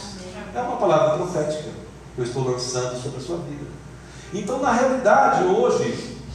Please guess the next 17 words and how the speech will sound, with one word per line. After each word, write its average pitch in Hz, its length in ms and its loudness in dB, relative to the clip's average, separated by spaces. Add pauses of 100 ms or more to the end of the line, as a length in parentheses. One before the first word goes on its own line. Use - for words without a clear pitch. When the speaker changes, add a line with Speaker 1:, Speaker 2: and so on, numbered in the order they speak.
(340)
Speaker 2:
nós 180 240 2
temos 214 260 4
a 202 60 6
palavra 196 520 6
profética 165 680 2
de 139 100 -2
uma 156 200 2
forma 151 540 4 (280)
diferenciada. 147 1200 2 (220)
Mas 220 520 6
aqui 381 340 4
o 262 80 0
rei 302 360 4
Josafá, 233 680 4
ele 208 180 2
fala, 220 220 6
"Olha, - 680 4